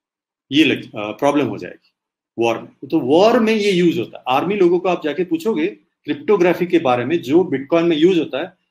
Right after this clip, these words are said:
वो आपको इतने अच्छे तरीके से बताएंगे उसका importance क्या है। Hack करने की chance ही नहीं है, कोई गुंजाइश ही नहीं, कोई आके उसको छू नहीं सकता, इतना सिक्योर्ड है। Number के हिसाब से आपको बताऊं तो two to the power one thirty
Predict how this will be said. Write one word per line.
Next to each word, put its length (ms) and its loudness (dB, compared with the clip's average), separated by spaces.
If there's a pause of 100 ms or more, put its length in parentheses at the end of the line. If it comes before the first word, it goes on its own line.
(200)
वो 60 0
आपको 440 0 (560)
इतने 380 2
अच्छे 420 -2
तरीके 340 4
से 140 0
बताएंगे 400 2
उसका 420 -2
importance 640 -2
क्या 120 -12
है। 220 -20 (1200)
Hack 320 -2
करने 280 0
की 220 -10 (160)
chance 360 -4
ही 80 -2
नहीं 160 -4
है, 80 -12
कोई 300 2
गुंजाइश 380 2
ही 80 -6
नहीं, 140 -8
कोई 280 0
आके 280 0
उसको 220 -4
छू 220 -6
नहीं 120 -8
सकता, 240 -20
इतना 360 -4
सिक्योर्ड 400 -8
है। 400 -20 (800)
Number 280 4
के 80 2
हिसाब 220 2
से 100 -2
आपको 220 0
बताऊं 340 -2
तो 260 -8 (420)
two 160 -4
to 120 -6
the 120 -6
power 260 0
one 220 -2
thirty 380 -6